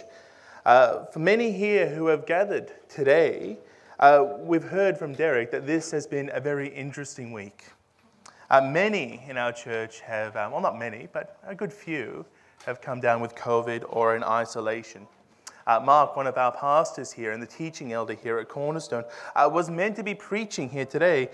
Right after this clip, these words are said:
uh, before he went into isolation on Wednesday. And at three P M on Wednesday, I started today's sermon. So I need to be upfront.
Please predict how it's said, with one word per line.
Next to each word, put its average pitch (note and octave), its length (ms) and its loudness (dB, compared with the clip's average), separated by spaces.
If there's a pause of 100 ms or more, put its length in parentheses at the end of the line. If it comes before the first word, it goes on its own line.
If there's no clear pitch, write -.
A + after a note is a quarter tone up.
(220)
uh, A#2 60 2
before C3+ 380 -2
he F#3 160 -4
went D3 240 -6
into A#2+ 200 -4
isolation A#2+ 760 -4 (100)
on A2+ 140 -6
Wednesday. A2+ 500 -6 (680)
And A#2 100 -4
at A#2 160 -2
three C3+ 220 2
P C3 180 -2
M A#2 300 0
on A2+ 180 -8
Wednesday, A#2 440 -8 (380)
I B2 140 6
started B2 600 2
today's A#2 420 -4
sermon. B2 500 -2 (460)
So - 160 2
I D3+ 100 4
need F#3 160 2
to G3 60 0
be E3+ 100 -2
upfront. D3 600 -2